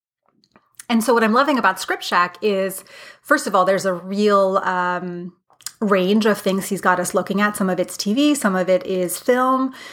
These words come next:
some of it is action movies, some of it is drama, comedy, um, really, really different things. And, and I realize I like that 'cause I wouldn't necessarily write an action film, but learning how, how a really good writer communicates action,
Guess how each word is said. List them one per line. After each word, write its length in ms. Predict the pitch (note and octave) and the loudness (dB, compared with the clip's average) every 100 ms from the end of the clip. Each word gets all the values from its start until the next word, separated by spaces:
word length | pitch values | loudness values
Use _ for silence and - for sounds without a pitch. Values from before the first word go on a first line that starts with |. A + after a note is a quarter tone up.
| - | -20
some 220 | - A3 | -2 0
of 80 | G#3 | 2
it 60 | F3+ | 0
is 100 | E3 - | -4 -4
action 400 | E3+ - C4+ A#3+ | -4 -2 0 0
movies, 420 | B3 B3 B3 A#3+ | 0 -2 -2 -4
some 140 | G3+ | -4
of 120 | F#3 F3 | -4 -4
it 60 | |
is 140 | F3 E3+ | -8 -10
drama, 680 | - G3+ G3 G3+ G#3 G#3 G3 | -4 2 2 4 4 2 0
comedy, 800 | - F#3+ G3+ G3+ G#3 G#3 G3+ G3+ - - - | -4 -2 0 -2 0 0 -2 -6 -18 -20 -4
um, 560 | G#3 F#3+ F#3+ G3 A#3+ | 0 0 -2 -4 -4
really, 320 | A#3+ C4+ C4 B3+ | 0 2 2 2
really 200 | A#3 A3 | 2 2
different 300 | G#3 G3+ F3+ | 0 -2 -2
things. 280 | G#3+ F#3+ | -2 -2
And, 140 | G3+ G3+ | -2 -2
and 100 | G#3+ | 0
I 80 | G#3 | 0
realize 380 | G#3 A3 G#3+ G3+ | 2 2 2 2
I 80 | G3+ | 2
like 180 | G#3 G3+ | 0 -2
that 140 | F#3+ | -6
'cause 120 | - | -2
I 100 | G#3 | -2
wouldn't 280 | G3+ G3+ G#3+ | 0 0 0
necessarily 300 | G#3+ - G3+ | -2 -2 -2
write 220 | G3 F#3+ | 0 -2
an 120 | F3+ - | -2 -4
action 360 | F#3 - F#3 | -6 -6 -8
film, 460 | F3+ G3 F#3+ B3 C4 | -6 -4 -2 -2 -4
but 260 | G#3 F#3+ - - - _ | 0 0 -2 -12 -20 _
learning 500 | G3+ G#3+ G#3+ A3+ A3+ | 0 2 4 2 0
how, 1000 | A3 - G3+ G3+ G3+ G3+ G3 F#3+ F#3+ G3+ _ _ _ _ _ _ _ | -2 0 2 4 4 2 2 -2 -4 -8 _ _ _ _ _ _ _
how 340 | - - - C#4 | -8 -2 2 2
a 60 | G3 | 2
really 320 | F#3+ G#3+ A#3 | 0 0 2
good 200 | A3 F#3 | 0 0
writer 220 | G3 G3+ | -2 -2
communicates 840 | G3+ - F3+ F3+ G3+ - G#3+ G#3+ - | -4 -6 -6 -4 -6 -4 -4 -4 -2
action, 720 | E3+ - - A3 A3 A3+ A#3 | -4 -4 -4 -2 -2 -2 -6